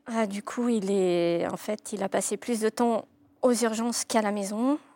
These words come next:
car en fait, il était souvent encombré, avec des vomissements, il était douloureux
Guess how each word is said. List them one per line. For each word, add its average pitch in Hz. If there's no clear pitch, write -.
car 202
en 185
fait, -
il 185
était 185
souvent 208
encombré, 226
avec 196
des 214
vomissements, 240
il 254
était 208
douloureux 226